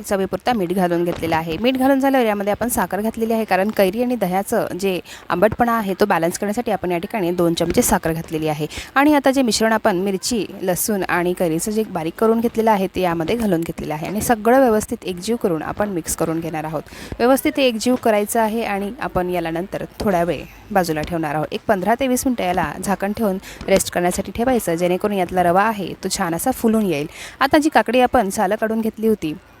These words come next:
तिला व्यवस्थित आपण किसून घ्यायचं आहे. काकडी किसून झालेली आहे आणि त्याचबरोबर थोडीशी कोथिंबीर मी बारीक चिरून घेतलेली आहे. आता जी काकडी आपण किसून घेतली ती काकडी आणि कोथिंबीर बारीक चिरून घेतलेली ती कोथिंबीर आपण ह्या मिश्रणामध्ये घालून घ्यायची आहे आणि व्यवस्थित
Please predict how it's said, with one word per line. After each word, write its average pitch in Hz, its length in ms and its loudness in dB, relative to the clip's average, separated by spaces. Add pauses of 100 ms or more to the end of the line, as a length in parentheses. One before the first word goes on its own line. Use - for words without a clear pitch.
(100)
तिला 196 180 2
व्यवस्थित 185 420 2
आपण 175 220 -6
किसून 175 280 -6
घ्यायचं 165 340 -6
आहे. 156 120 -8 (600)
काकडी 294 240 0
किसून 320 300 6
झालेली 294 320 4
आहे 262 140 2
आणि 208 120 -2
त्याचबरोबर 208 420 2
थोडीशी 196 300 -2
कोथिंबीर 202 460 -2 (200)
मी 196 240 -4
बारीक 165 360 -4
चिरून 156 220 0
घेतलेली 160 340 -4
आहे. 151 180 -4
आता - 160 -8
जी 208 120 -4 (360)
काकडी 226 300 2
आपण 269 200 2
किसून 240 280 4
घेतली 220 360 0
ती 233 60 -6
काकडी 202 380 0 (100)
आणि 180 220 -2
कोथिंबीर 214 420 -2
बारीक 190 240 0
चिरून 190 240 -2
घेतलेली 190 360 -6
ती 185 100 -10
कोथिंबीर 202 480 -4
आपण 175 260 -2
ह्या 196 120 0
मिश्रणामध्ये 180 500 0
घालून 214 280 0
घ्यायची 233 320 2
आहे 208 220 0 (360)
आणि 226 140 0
व्यवस्थित 233 360 2